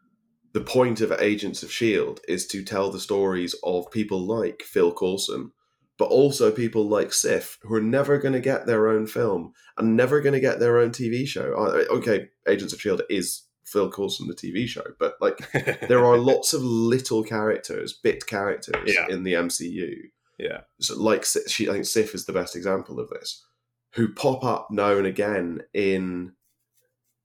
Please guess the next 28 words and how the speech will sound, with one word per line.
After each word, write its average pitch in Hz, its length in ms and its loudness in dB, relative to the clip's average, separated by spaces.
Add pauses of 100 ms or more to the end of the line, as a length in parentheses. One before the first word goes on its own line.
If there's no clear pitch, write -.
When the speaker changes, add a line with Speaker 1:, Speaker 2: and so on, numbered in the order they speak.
(140)
Speaker 1:
um, 87 720 -2 (300)
Agents 95 360 -2
of - 80 -12
shield, - 500 -2 (640)
because 123 300 2
they, 131 160 6
they're 127 220 4
vaguely 123 720 2
interesting, 143 840 0 (320)
but 104 80 -2
they're 120 100 6
not 143 140 4
nearly 131 540 4
interesting 110 500 -2
enough - 720 -4 (560)
to - 100 -8
get 95 360 0 (300)
a 92 60 -2
full, 90 800 -2 (1080)
you 107 100 4
know, 73 120 0
s-, - 220 -4
even, 123 260 2
like, 110 120 0
a 110 60 -10
full 117 220 0
seven 104 420 0
episode, 98 640 0